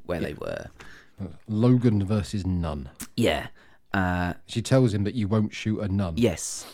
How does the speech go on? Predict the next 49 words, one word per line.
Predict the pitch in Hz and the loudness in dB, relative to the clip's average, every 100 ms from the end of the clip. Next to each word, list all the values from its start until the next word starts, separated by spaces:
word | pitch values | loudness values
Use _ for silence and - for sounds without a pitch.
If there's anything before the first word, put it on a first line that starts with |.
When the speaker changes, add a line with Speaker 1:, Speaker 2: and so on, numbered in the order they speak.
| - - | -8 -8
Speaker 1:
Uh, | - - 160 | -8 -4 2
Speaker 2:
And | |
he | 147 | 4
tries, | 123 156 113 98 | 4 2 4 2
but | 127 | -4
fails | - 107 95 107 101 | -2 -2 -2 -2 -2
'cause | 107 | -4
it's | 101 - | -4 -2
him | 98 | -2
and | 87 | -2
a | |
gun, | 80 85 92 | -2 -2 -2
so | 101 | -4
he | 98 | -6
can't | - 92 87 | -4 -6 -6
hit | - | -8
shit. | - 127 | 2 4
Speaker 1:
And, | 117 | 4
and, | 143 139 | 2 4
well, | 147 | 4
she | - | 2
kicks | 185 - | -6 -6
him | 147 | -2
in | |
the | 135 | 2
balls | 107 95 | 2 0
Speaker 2:
Really? | 90 80 | -4 -4
Speaker 1:
again. | 85 - - - - - - _ - | -4 -8 -20 -20 -20 -20 -20 _ 4
Speaker 2:
Oh, | 139 | 6
yeah, | 120 | 6
that's | 120 113 | 2 -2
Speaker 1:
And | 101 | 0
Speaker 2:
true. | 107 | 0
Speaker 1:
smacks | 110 - 98 | -2 -2 -4
him | 90 | -2
about. | 82 80 78 - - - | -2 -2 -4 -8 -18 -2
And | 123 | 2
there's | 135 | 4
a | 143 | 6
whole | 170 147 | 6 6
now | 127 107 98 98 - | 4 4 2 -2 -12
kind | - 107 | -2 -2
of, | 92 - - - - - | -2 -8 -20 -20 -20 -10
"The | - | 8
power | - 151 170 | 8 10 8
of | 160 | 6
Christ | - 147 139 - | 6 4 4 2
compels | 143 - 143 135 110 | 6 8 6 0 0
you," | 104 92 | 0 0